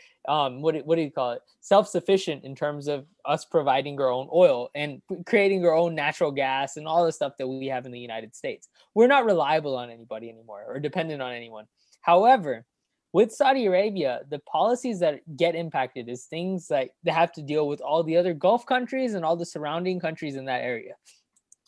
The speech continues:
Saudi Arabia is where Mecca is. That's very important to know. So Saudi Arabia is the heartland of Islam altogether. A lot of the countries around the world that aren't in the Western world have Islam as their predominant religion.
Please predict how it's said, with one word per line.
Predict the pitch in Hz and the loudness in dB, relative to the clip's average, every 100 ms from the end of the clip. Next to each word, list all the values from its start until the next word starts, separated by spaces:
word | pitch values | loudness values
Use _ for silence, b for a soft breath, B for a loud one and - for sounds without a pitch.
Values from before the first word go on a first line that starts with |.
| _ | _
Saudi | - 190 214 277 | 2 4 6 8
Arabia | 262 254 247 | 8 8 6
is | 190 | 6
where | 196 | 6
Mecca | 165 156 - 127 107 | 6 2 2 -2 -2
is. | - - _ b b _ | -16 -20 _ b b _
That's | 110 135 | -4 -2
very | 139 208 247 | 6 6 6
important | 240 208 208 185 | 4 2 2 0
to | 160 | -4
know. | 151 - - _ _ | -4 -4 -8 _ _
So | - 143 | -14 2
Saudi | 185 233 294 | 6 6 8
Arabia | 254 226 220 220 - | 6 6 6 4 4
is | 185 208 170 | 4 2 6
the | 190 | 6
heartland | - 196 233 220 226 220 - | 8 6 6 2 2 0 2
of | 165 175 | 2 2
Islam | 175 180 147 104 _ _ _ - | 0 0 -2 -8 _ _ _ -2
altogether. | 151 170 165 143 117 - _ _ _ _ - | 4 4 2 0 0 -4 _ _ _ _ -6
A | 139 | -2
lot | 151 160 254 | 4 6 6
of | 311 | 4
the | 285 | 2
countries | 247 240 254 208 | 0 0 -2 2
around | 175 160 190 | 2 0 0
the | |
world | 156 127 196 214 _ _ - | 2 2 0 -4 _ _ 0
that | 151 147 | 0 0
aren't | 143 147 185 - | -2 0 -2 -4
in | 170 175 | -2 2
the | 147 | 2
Western | 123 - 185 170 | 2 -2 -6 -4
world | 127 131 214 - _ _ - | -2 -2 -4 -10 _ _ -14
have | - - 175 190 185 165 | -6 4 6 6 4 0
Islam | 170 190 202 233 226 | 0 0 2 0 2
as | 180 165 | 0 0
their | 160 | -2
predominant | 160 143 135 139 135 | -2 -2 -2 -2 -6
religion. | 123 127 120 | -6 -6 -10